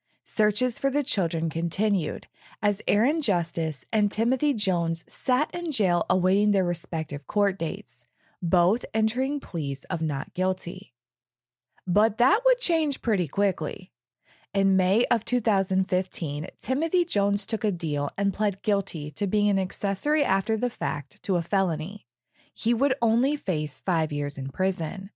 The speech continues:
But he agreed to testify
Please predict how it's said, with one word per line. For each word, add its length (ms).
But 260
he 300
agreed 360
to 80
testify 680